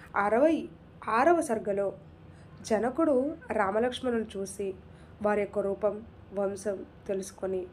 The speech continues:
విశ్వామిత్రునితో ఈ విధంగా అన్నాడు, "శివధనుస్సుని రామ-, రామలక్ష్మణులకు చూపిస్తాను. రాముడు కనుక ఈ విల్లుని ఎక్కుపెట్టినట్లయితే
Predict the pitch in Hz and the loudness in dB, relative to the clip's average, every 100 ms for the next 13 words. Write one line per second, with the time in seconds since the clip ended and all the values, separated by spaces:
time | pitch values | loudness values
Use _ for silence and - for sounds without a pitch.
0 | - - - - 214 240 330 320 294 285 | -18 -20 -20 -6 -2 2 4 4 2 0
1 | 262 254 277 247 262 254 214 196 214 214 | -4 -2 0 0 0 0 0 0 -2 -2
2 | 196 185 - - - - - - - - | -2 -6 -6 -16 -20 -20 -20 -20 -18 0
3 | 214 226 240 285 285 269 262 277 294 - | 2 2 0 0 0 0 -2 -2 -4 -6
4 | 208 196 240 277 - - 214 202 247 285 | -4 -2 -2 -2 -4 -4 -2 -2 0 -2
5 | 285 240 208 262 294 277 226 - 185 185 | -4 -6 -4 -6 -6 -6 -6 -8 -10 -10
6 | - - - - - - - - 196 196 | -16 -20 -20 -20 -20 -20 -14 -2 0 2
7 | 294 359 320 285 285 262 240 247 - - | 2 4 2 2 0 0 0 -4 -12 -12
8 | 233 240 220 214 277 - - 202 - 311 | -2 2 2 2 0 -2 -2 -4 -4 -2
9 | 302 285 226 208 190 180 202 190 | 0 0 -2 0 -2 -2 -4 -4